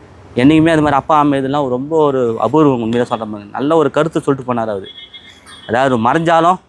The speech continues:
நல்ல ஒரு வாசகத்தை சொல்லிட்டு போயிட்டாரு. அதே மாதிரி நீங்க பண்ணுங்க. என்னைக்குமே கணவன் மனைவி விட்டு கொடுத்து வாழ கத்துங்க.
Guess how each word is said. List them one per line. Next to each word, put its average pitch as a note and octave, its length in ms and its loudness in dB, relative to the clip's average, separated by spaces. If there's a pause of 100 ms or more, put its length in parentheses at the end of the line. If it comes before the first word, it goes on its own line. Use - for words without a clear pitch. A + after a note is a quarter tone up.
(480)
நல்ல D3 220 2
ஒரு C3+ 120 0
வாசகத்தை C#3+ 440 0
சொல்லிட்டு C3+ 240 -6
போயிட்டாரு. A2+ 340 -4 (480)
அதே B2 220 4
மாதிரி D3 140 4 (100)
நீங்க C#3 220 0
பண்ணுங்க. C3 280 0 (140)
என்னைக்குமே D#3 320 4 (100)
கணவன் E3 340 0
மனைவி D#3+ 240 2
விட்டு D#3 240 -4
கொடுத்து F3 260 0
வாழ D#3+ 220 2
கத்துங்க. D3+ 380 0